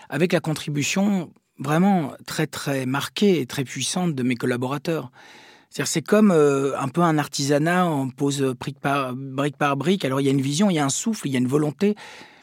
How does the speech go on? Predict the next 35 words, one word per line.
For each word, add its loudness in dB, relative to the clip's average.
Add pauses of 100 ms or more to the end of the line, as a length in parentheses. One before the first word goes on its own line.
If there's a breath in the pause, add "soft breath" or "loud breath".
(280 loud breath)
il -2
y 2
a 0
des 0
archétypes, -2
et -2
dans -2
ces -4
archétypes, -4
j'essaie -2
de -10
trouver -6
quelque -6
chose. -8 (360 loud breath)
Mais 0
en 2
tout -4
cas, 4
ce -6
que -2
je 2
sais, 0
c'est, -4
sur -6
ce -4
projet, -2
c'est -4
que, -2
un, 0
je -2
voulais 0
creuser -2 (440 soft breath)
cette -8
fibre -4
int-, -2